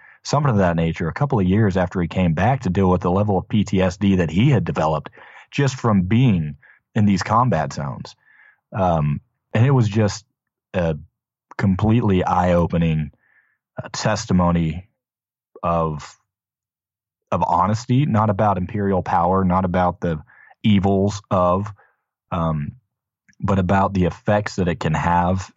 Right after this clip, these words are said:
And, uh, like I said, the, the addiction, uh, that it becomes and how it desensitizes, um,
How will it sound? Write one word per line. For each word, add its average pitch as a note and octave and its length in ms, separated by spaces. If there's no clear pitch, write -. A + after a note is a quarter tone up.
And, D#2 540
uh, - 80
like D#2+ 140
I - 40
said, F2 200
the, F2 240
the F#2 220
addiction, E2 680
uh, D2+ 240
that F2 200
it E2 60
becomes F2+ 460
and D#2+ 80
how F2+ 180
it E2 100
desensitizes, E2 1120
um, - 380